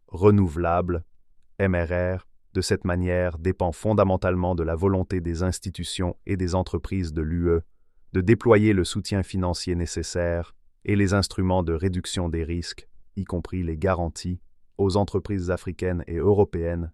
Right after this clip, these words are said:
désireuses d'investir dans des projets d'exploration et de production minière,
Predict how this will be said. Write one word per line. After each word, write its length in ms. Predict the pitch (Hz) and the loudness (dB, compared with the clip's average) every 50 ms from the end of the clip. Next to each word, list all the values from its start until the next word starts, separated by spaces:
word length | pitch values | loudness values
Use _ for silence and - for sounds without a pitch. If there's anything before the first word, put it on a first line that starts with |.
| _ _ _ | _ _ _
désireuses 560 | 85 92 101 98 92 95 92 87 92 90 85 | -2 0 0 0 0 0 0 0 0 0 -2
d'investir 640 | 85 92 90 87 87 85 - - - 95 95 92 82 | -2 -2 -2 -2 -2 -4 -6 -6 -8 -6 -4 -4 -4
dans 120 | 80 82 | -4 -4
des 120 | 82 82 78 | -4 -6 -8
projets 400 | - - - 92 82 87 87 80 | -8 -6 -6 -4 -4 -4 -4 -4
d'exploration 800 | 78 92 - - - - 95 80 85 82 - - 87 85 - - | -4 -4 -6 -4 -4 -2 -2 -2 -2 -4 -4 -6 -8 -8 -8 -6
et 80 | - 90 | -6 -4
de 80 | 87 | -4
production 540 | 80 - - 92 87 82 - - - 87 82 | -4 -4 -4 -4 -4 -4 -6 -6 -4 -4 -2
minière, 560 | 82 87 87 87 85 82 80 80 76 - - | 0 0 0 0 0 0 -2 -4 -6 -8 -10